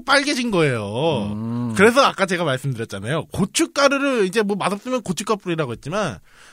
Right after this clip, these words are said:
Speaker 1: 짬뽕은 애시당초부터 원래 하였습니다. 과거에 고추가 이제 있기 전까지는 약간 김치가 백색이었다라는 주장이 있거든요.
Speaker 2: 뭐, 그쵸. 예.
Speaker 1: 예,
Speaker 2: 고추라는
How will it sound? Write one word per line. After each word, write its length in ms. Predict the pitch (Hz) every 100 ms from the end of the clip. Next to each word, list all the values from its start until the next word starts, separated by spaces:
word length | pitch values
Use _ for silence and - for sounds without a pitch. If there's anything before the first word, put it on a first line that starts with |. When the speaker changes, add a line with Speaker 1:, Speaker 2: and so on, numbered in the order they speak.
| _
Speaker 1:
짬뽕은 500 | 208 254 339 339 277
애시당초부터 600 | 147 - 208 202 160 120
원래 120 | 110
하였습니다. 760 | - 175 202 208 190 151 - -
과거에 420 | - 190 208 208 208
고추가 500 | 143 151 - 175 151
이제 360 | 131 151 120 -
있기 240 | 151 185
전까지는 480 | 185 139 151 147 196
약간 260 | 147 156 151
김치가 320 | 139 143 185
백색이었다라는 840 | - 151 - 262 220 190 160 143 113
주장이 260 | 117 117
있거든요. 220 | 90 143 127
Speaker 2:
뭐, 220 | 170 185
그쵸. 380 | - 147 - 165
예. 360 | 147 151 139 123
Speaker 1:
예, 60 | 110
Speaker 2:
고추라는 200 | 147